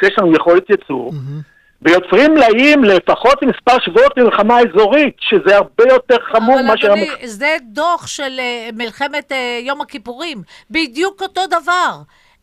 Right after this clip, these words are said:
Speaker 3: אה, אה, אה, הכל ריק, ומה שישנו חלוד, והאמריקאים היו צריכים להנחית פה גלקסי, פתחו את ה-, את הזנב וה-, והעבירו את
Speaker 1: אז
Speaker 3: החמושת,
Speaker 1: אוקיי.
Speaker 3: שום דבר לא השתנה.
Speaker 1: אז, אז זה בדיוק הברוך.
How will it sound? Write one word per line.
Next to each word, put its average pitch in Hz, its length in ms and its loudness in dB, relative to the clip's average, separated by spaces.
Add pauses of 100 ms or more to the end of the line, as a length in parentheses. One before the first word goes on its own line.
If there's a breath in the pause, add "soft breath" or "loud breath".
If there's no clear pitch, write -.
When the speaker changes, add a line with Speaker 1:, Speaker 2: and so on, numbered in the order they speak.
Speaker 3:
אה, 269 40 -6
אה, 233 1000 -6 (100)
אה, 208 540 -10
הכל 294 260 -6 (120)
ריק, 294 420 -6 (340 soft breath)
ומה 247 280 -4
שישנו 277 560 -10 (300)
חלוד, 269 640 -6 (320 soft breath)
והאמריקאים 240 680 -6
היו 277 220 -12
צריכים - 280 -16
להנחית 269 400 -8
פה 285 180 -6
גלקסי, 285 600 -8
פתחו 277 400 -8
את 294 140 -16
ה-, 226 360 0
את 214 120 -16
הזנב 226 280 -10 (180)
וה-, 285 60 -10 (460 soft breath)
והעבירו 247 420 -10
את - 100 -14
Speaker 1:
אז - 60 -6
Speaker 3:
החמושת, 147 240 4
Speaker 1:
אוקיי. 226 220 2
Speaker 3:
שום 165 140 2
דבר 320 280 -6
לא 320 80 -6
השתנה. 339 420 -2 (680)
Speaker 1:
אז, - 120 2
אז 151 120 2
זה 226 140 4
בדיוק 277 360 -2
הברוך. 240 580 2